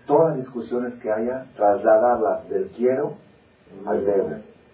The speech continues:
Cuando la persona sabe trasladar la discusión del quiero al debo, ¿qué se debe de hacer? Ya, se eliminan muchas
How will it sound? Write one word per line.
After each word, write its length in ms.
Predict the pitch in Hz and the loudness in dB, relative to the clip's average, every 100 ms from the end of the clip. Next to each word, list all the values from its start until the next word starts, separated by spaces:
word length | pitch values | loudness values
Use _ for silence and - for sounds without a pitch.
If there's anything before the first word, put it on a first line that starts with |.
| _ _ | _ _
Cuando 220 | 104 104 | 2 4
la 140 | 107 107 | 4 4
persona 640 | 120 - 147 160 139 - | 0 0 0 2 0 -2
sabe 280 | 131 131 127 | 2 2 2
trasladar 640 | 107 104 98 101 107 107 98 | 0 0 0 0 2 2 2
la 80 | 92 | -4
discusión 460 | 90 - 95 110 | -8 -12 -6 -4
del 160 | 98 - | -4 -6
quiero 320 | 107 107 104 | -4 0 0
al 140 | 90 90 | -2 -2
debo, 360 | 113 135 - - _ _ _ _ - - | -4 -4 -8 -12 _ _ _ _ -20 -4
¿qué 120 | 175 | 0
se 100 | 180 | 4
debe 200 | 170 180 | 6 6
de 80 | 139 | 4
hacer? 380 | - - - - _ _ _ _ _ _ _ _ _ _ | 2 -2 -6 -8 _ _ _ _ _ _ _ _ _ _
Ya, 260 | 120 143 143 - - _ _ - _ | -6 -6 -8 -16 -20 _ _ -20 _
se 100 | 101 | -8
eliminan 460 | 98 107 123 123 113 | -4 -2 -2 0 0
muchas 340 | 117 117 110 | 0 -2 -6